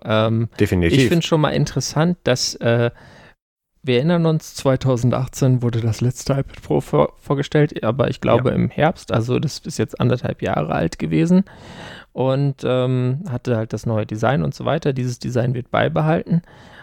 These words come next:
Speaker 1: und, ähm, statt dem A zwölf X ist jetzt ein A zwölf Z drin. Also die sind nicht mit der Nummer des Chipsatzes entsprechend hochiteriert, sondern haben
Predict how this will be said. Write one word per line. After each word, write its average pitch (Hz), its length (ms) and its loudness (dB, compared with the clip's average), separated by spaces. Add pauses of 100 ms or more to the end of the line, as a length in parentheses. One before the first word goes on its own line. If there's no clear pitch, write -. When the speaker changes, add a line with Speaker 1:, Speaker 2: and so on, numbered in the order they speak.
(160)
Speaker 1:
und, 127 400 2
ähm, 123 640 0
statt - 320 -2
dem 123 360 2 (360)
A 131 220 0 (160)
zwölf 113 500 0 (100)
X - 400 -6
ist - 220 -2
jetzt 139 240 -2
ein - 140 -2
A - 320 -2
zwölf 127 480 0
Z - 260 0 (100)
drin. - 300 -8
Also 120 280 -2
die 120 280 -2
sind 127 220 -2
nicht 151 200 -6
mit 139 220 -2
der 127 260 2 (420)
Nummer 147 600 0 (340)
des - 240 -2
Chipsatzes - 800 -2
entsprechend - 640 -4
hochiteriert, 151 720 -2
sondern 127 440 2 (680)
haben 131 460 0